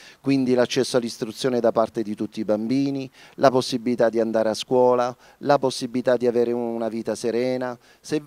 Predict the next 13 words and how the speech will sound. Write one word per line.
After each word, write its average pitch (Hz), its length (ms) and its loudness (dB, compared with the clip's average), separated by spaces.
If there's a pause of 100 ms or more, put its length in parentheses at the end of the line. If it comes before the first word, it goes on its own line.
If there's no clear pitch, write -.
noi 180 400 -4
dovessimo 147 580 -2
immaginare 123 960 -2
il 123 180 -6
Congo, 107 380 0
noi 127 400 -2
sicuramente 143 680 0
lo 123 80 2
immaginiamo 127 760 -2
come 131 260 -2
una 120 160 -2
terra 127 260 2
martoriata, 123 840 0